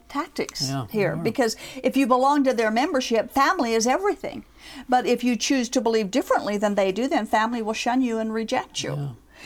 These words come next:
Speaker 2: Yeah, true.
Speaker 1: Many families in certain religious movements, of course, will misuse the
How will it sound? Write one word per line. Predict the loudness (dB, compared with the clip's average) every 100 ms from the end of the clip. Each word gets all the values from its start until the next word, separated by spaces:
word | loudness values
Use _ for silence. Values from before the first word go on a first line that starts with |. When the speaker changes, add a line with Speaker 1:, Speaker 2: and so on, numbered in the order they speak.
| -6
Speaker 2:
Yeah, | -6
true. | -2 -2 -2 0
Speaker 1:
Many | 2 4 2 2
families | 2 2 2 2 0 0 2
in | 2 2
certain | 2 2 0
religious | 0 0 0 0 -2 -2
movements, | 0 2 2 2 0 0 -2 -2
of | -4
course, | 0 0 0
will | 0
misuse | 0 0 2 0 2
the | 0